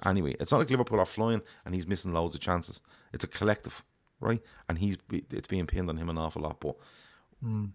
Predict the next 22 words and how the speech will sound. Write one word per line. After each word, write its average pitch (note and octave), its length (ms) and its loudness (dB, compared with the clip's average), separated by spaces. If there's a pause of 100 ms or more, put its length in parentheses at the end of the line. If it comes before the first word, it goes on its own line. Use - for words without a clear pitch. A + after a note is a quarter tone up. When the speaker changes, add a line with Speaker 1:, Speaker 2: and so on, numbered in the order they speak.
(260)
Speaker 1:
you - 120 -4
can't, E3 420 2 (300)
you B2 80 4
can't D#3+ 340 4
not C3 400 8
respond B2 460 6
to A#2+ 80 -2
this A#2 160 0
guy. A#2 300 8 (300)
But G#2+ 80 6
at G2 60 8
the G2+ 60 0
same C3+ 240 8
time, A#2 180 4
you F#2+ 60 4
have G#2+ 340 2
to G#2 60 0
look G2+ 140 -2
at F2 40 2
it B1+ 60 -2
and E2+ 80 -6
go, E2+ 240 4